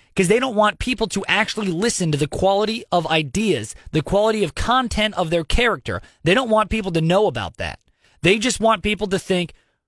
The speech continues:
Republicans are evil and they're racist and they're, uh, extremists.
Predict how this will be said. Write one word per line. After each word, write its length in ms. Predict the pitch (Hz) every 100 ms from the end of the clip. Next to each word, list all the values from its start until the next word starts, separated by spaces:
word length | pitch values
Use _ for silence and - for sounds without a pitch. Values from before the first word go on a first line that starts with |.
| _ -
Republicans 540 | 135 185 202 226 214
are 120 | 220
evil 360 | 180 160 160 160 _ _
and 160 | - 165
they're 80 | 175
racist 540 | 170 170 170 170 - _ -
and 200 | 139 156
they're, 200 | 156 156 -
uh, 40 |
extremists. 760 | 165 160 170 - 175 117 87